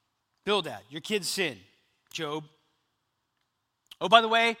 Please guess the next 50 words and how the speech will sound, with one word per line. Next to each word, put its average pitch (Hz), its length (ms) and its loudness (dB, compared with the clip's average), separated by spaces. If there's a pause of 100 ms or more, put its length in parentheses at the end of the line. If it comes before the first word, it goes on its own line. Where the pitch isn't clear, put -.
(300)
you've 202 300 -4
sinned, 117 420 -10 (140)
Job. 120 300 -14 (1040)
After 123 180 -14
talking 175 300 -4
about 180 180 2
his 160 100 -8
children's 226 440 -6
sin, 254 120 -8
he 247 60 -8
says, 220 180 -8
"If 202 140 -6
you'll 294 180 0
seek 226 280 -4
God 208 200 4
and 185 120 -8
plead 214 200 -6
with 196 160 -8
him 190 120 -6
for 185 100 -8
mercy, 185 480 -8 (240)
if 202 180 -2
you 285 220 0
are 311 80 8
pure 214 320 -4
and 175 80 -8
upright, 190 460 -2 (180)
then 240 160 4
he'll 247 260 4 (200)
rouse 269 420 8
himself 285 380 0
for 277 180 -4
you 285 140 -4
and 247 120 -6
restore 277 540 0
your 302 160 -8
rightful 254 340 -2
habitation. 214 680 -4 (220)
Though 226 80 6
your 240 200 2
beginning 254 440 -2
was 285 180 -2
small, 247 320 2
your 208 180 -4
latter 247 280 2
days 240 260 -4
will 220 100 -6
be 202 140 -4
very 190 320 -2
great." 165 300 -4